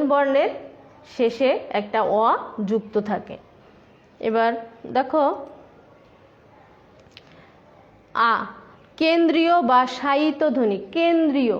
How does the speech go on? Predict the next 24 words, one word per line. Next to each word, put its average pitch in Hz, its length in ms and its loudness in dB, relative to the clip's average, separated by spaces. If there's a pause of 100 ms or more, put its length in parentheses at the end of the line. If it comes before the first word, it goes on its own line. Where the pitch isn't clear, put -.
(220)
কেন্দ্রীয় 320 460 2
মানে 302 140 2 (100)
কি? 214 100 -2 (140)
একেবারে 269 360 0 (140)
কণ্ঠে 233 460 0 (480)
কি 302 120 0 (500)
জিহ্বার 233 400 0
আমাদের 247 320 0
একেবারে 302 320 0 (120)
গোড়ায় 247 380 2
যেখান 247 320 -2
থেকে 254 160 -2 (100)
আমাদের 214 220 -2 (100)
কণ্ঠস্বর 214 580 -2 (440)
বা 220 80 -2 (100)
স্বরযন্ত্র 226 480 -2 (140)
সেইখান 247 400 0
থেকেই 294 340 0
উচ্চারিত 220 400 0 (120)
হয়, 269 180 0 (440)
এজন্য 226 260 2 (160)
এটা 233 180 -2
হচ্ছে 247 220 -2 (1300)
একে 247 200 2